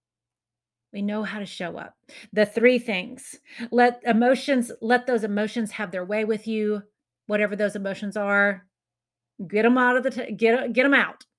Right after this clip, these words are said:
right? In the right place, in the right environment, get 'em out. Let those emotions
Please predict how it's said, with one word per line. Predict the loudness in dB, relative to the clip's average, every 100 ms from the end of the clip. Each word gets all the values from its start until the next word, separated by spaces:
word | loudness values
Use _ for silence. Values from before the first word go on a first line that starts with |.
| _ _ _ _ -2
right? | 2 4 2 -6 _ _ _ _ _ _ 0
In | 2
the | 4
right | 4 2
place, | -4 -4 -6 -16 -20 _ _ _ _ _ _
in | 0 2
the |
right | 2 2
environment, | 2 0 -4 -6 -10 -14 _ _ -14
get | -4 -2
'em | -2
out. | -6 -12 -20 -20 -20 -4
Let | 2 2
those | 2 0
emotions | 0 0 -2 -4 -6